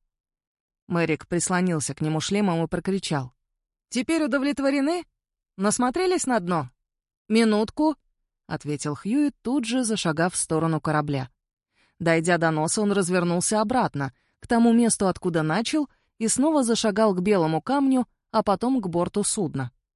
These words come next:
С удивлением наблюдая за ним, Мэрик как мог поспевал за светом фонаря Хьюитта.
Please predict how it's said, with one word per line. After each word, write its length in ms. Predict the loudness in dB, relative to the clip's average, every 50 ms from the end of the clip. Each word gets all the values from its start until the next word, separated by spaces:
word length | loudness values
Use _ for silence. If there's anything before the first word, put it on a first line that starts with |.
| _ _ _ _ _ _ _ _ _ _ _ _
С 100 | -6 -4
удивлением 600 | -4 -2 -2 0 0 0 0 0 0 -2 -2 0
наблюдая 500 | -2 -2 0 0 0 0 2 0 0 0
за 160 | -2 -2 -2
ним, 220 | -2 0 0 0 0
Мэрик 380 | 0 0 0 0 0 -2 -4 -2
как 240 | -4 -4 -2 -2
мог 260 | -2 -2 -2 -2 -4 -4
поспевал 560 | -4 -2 -2 -2 0 -2 0 2 2 2 2
за 140 | 2 0 0
светом 380 | 2 0 0 0 0 -2 -2
фонаря 360 | -2 -2 -2 0 0 0 0
Хьюитта. 640 | -2 -4 -4 -2 -2 0 -2 -2 -4 -8 -10 -12